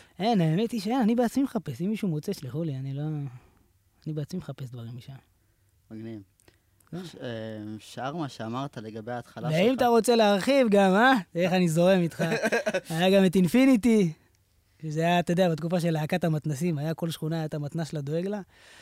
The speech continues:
Speaker 1: אז אצלנו זה היה אינפיניטי והמתנס וכאלה, ופה ושם, אז גם את אינפיניטי, שזה הרכב היפ-הופ שלי ככה בשכונה, וזהו, ומשם זה כבר סולו.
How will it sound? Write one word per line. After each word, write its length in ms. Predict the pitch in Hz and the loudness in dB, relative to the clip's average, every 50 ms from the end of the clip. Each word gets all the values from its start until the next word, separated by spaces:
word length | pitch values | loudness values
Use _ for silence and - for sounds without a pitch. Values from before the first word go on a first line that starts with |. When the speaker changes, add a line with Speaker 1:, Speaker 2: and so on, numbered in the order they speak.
| - - _ _ _ _ _ _ | -20 -20 _ _ _ _ _ _
Speaker 1:
אז 80 | 139 135 | -12 -12
אצלנו 280 | 131 - 160 160 160 | -8 -6 -4 -4 -2
זה 60 | 147 147 | -2 -4
היה 120 | 147 151 | -4 -4
אינפיניטי 680 | 147 139 143 143 - - 190 190 190 170 - 190 185 160 | -4 -4 -6 -6 -2 0 0 0 0 0 0 0 0 0
והמתנס 640 | 151 139 139 139 135 - 175 185 196 185 160 131 151 | 0 -2 -6 -8 -6 -4 -2 0 0 0 -2 -2 -6
וכאלה, 400 | 143 135 - 143 151 170 180 170 147 | -10 -10 -8 -8 -6 -4 -4 -4 -6
ופה 280 | 143 131 - 170 170 156 | -6 -8 -6 -6 -6 -6
ושם, 360 | 139 - 175 180 180 160 143 | -6 -6 -6 -4 -4 -4 -4
אז 120 | 139 131 131 | -6 -6 -6
גם 180 | 139 143 143 | -6 -6 -6
את 100 | 143 - | -8 -8
אינפיניטי, 500 | 127 120 - - 165 180 185 160 - 147 | -10 -12 -10 -6 -6 -4 -4 -6 -8 -10
שזה 260 | 131 - 139 135 139 135 | -10 -10 -8 -8 -8 -8
הרכב 280 | 135 127 - 156 147 139 | -10 -10 -8 -8 -8 -6
היפ-הופ 300 | 147 147 - 147 131 - | -8 -8 -8 -10 -12 -12
שלי 140 | - 139 127 | -12 -12 -10
ככה 360 | - 139 131 131 127 127 123 120 - _ _ _ _ _ _ _ _ _ _ _ _ - | -10 -10 -10 -10 -10 -10 -12 -12 -16 _ _ _ _ _ _ _ _ _ _ _ _ -14
בשכונה, 600 | 127 127 117 - - - 139 143 165 175 175 151 123 - _ _ _ _ _ _ _ _ _ _ _ _ _ _ _ _ _ _ _ | -14 -14 -14 -14 -14 -12 -10 -8 -6 -6 -6 -6 -8 -12 _ _ _ _ _ _ _ _ _ _ _ _ _ _ _ _ _ _ _
וזהו, 880 | 143 135 135 139 135 131 131 127 123 127 123 _ _ - 196 240 226 175 - _ _ _ _ _ - | -10 -8 -8 -8 -10 -12 -12 -16 -18 -20 -20 _ _ -16 -14 -14 -12 -14 -16 _ _ _ _ _ -10
ומשם 360 | 139 165 170 - 196 180 175 | -6 -6 -2 0 0 0 0
זה 60 | 165 | 0
כבר 200 | 160 160 151 143 | 0 -2 -4 -4
סולו. 280 | - 170 170 156 139 | -4 -4 -4 -4 -6